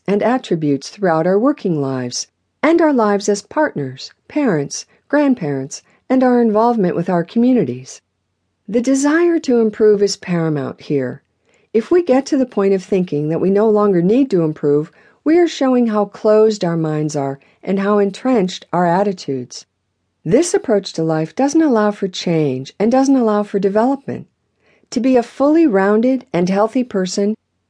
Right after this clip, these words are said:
it is necessary to be able to respond to changes in our lives, in our environments, and in our hearts and minds. Rigidity in life will impact not only ourselves but on others,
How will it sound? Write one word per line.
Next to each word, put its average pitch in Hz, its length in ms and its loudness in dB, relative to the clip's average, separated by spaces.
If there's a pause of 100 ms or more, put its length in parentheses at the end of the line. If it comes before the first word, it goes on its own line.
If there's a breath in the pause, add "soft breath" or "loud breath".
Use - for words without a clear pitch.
it 214 80 2
is 233 160 2
necessary 277 720 0
to 254 80 0
be 208 160 2
able 196 160 0
to 196 140 -6
respond 190 500 -2
to 220 60 0
changes 185 500 0
in 170 80 0
our 165 180 0
lives, 165 560 -2 (240 soft breath)
in 196 140 2
our 180 160 4
environments, 170 800 0 (320)
and 202 160 0
in 202 160 4
our 190 140 0
hearts 180 540 -2
and 180 220 2
minds. 139 680 -2 (580)
Rigidity 220 640 2
in 160 160 0
life 156 320 -2
will 190 140 4
impact 220 480 0
not 269 280 2
only 220 300 2
ourselves 170 600 0
but 190 160 0
on 208 160 2
others, 185 500 -2